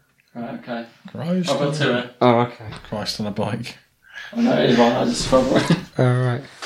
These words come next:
Speaker 1: Right, okay. Um, is it in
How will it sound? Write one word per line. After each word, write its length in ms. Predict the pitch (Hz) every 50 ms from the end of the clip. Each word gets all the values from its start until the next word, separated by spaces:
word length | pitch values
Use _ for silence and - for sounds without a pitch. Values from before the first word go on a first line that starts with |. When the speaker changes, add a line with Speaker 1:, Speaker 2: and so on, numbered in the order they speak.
| -
Speaker 1:
Right, 360 | - 123 117 113 139 - - 151
okay. 340 | - - - - 113 110 107 131 - - - - - - - - - - _ _ _ _ _ _ -
Um, 680 | 123 123 120 120 120 120 120 120 120 120 127 143 - -
is 140 | 131 127 120
it 120 | 131 123 - - - _ _ _
in 480 | - 147 143 139 143 147 156 156 156 151